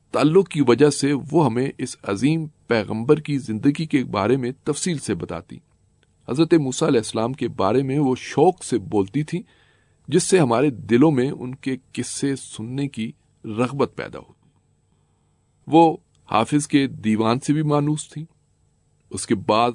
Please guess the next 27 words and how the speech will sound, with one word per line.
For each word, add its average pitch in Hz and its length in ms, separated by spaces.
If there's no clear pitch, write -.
اشعار 110 500
انہیں 104 280
یاد 95 320
بھی 101 180
تھے 147 200
اور 135 140
اس 151 100
سے 147 200
فال 190 360
بھی 151 140
نکال 95 340
لیتی 82 240
تھی۔ - 200
اسی 170 200
طرح 208 200
وہ 190 180
حدیث 143 280
کی 131 140
بھی 120 160
ماہر 98 400
تھیں 123 300
اور 110 260
حدیثیں 117 420
سناتی 90 440
تھیں۔ - 200
بعض 147 360
اوقات 127 400